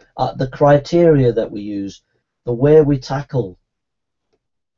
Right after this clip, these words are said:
the information is important. Often, and I've listened to many, many debates on the resurrection, methodology,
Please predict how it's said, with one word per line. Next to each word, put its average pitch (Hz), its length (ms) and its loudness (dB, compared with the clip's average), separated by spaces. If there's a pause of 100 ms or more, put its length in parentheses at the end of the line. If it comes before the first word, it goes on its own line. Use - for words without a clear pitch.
(260)
the 120 240 -4
information 120 800 -4
is 104 180 -14
important. 104 640 -8
Often, 151 640 0
and 117 160 -6
I've 117 160 -4
listened 143 340 -2
to 113 80 -10
many, 151 440 0 (440)
many 147 460 4
debates 123 580 4
on 110 120 -6
the 107 100 -8
resurrection, 107 800 -8 (340)
methodology, 127 1200 -4